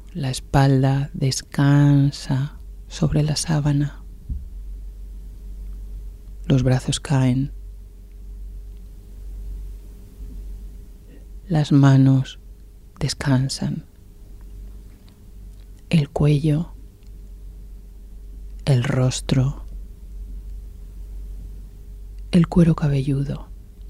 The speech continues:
Toma una inspiración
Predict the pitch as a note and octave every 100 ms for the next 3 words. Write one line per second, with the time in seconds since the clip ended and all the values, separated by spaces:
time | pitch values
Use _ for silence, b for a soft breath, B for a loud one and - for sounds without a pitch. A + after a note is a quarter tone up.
0 | - - - - - - - - - -
1 | - - - - - - - - - -
2 | - - - - - - - D#3 C#3 C3
3 | B2 - - D3+ C#3 - D#3 D3+ D3 D3
4 | C#3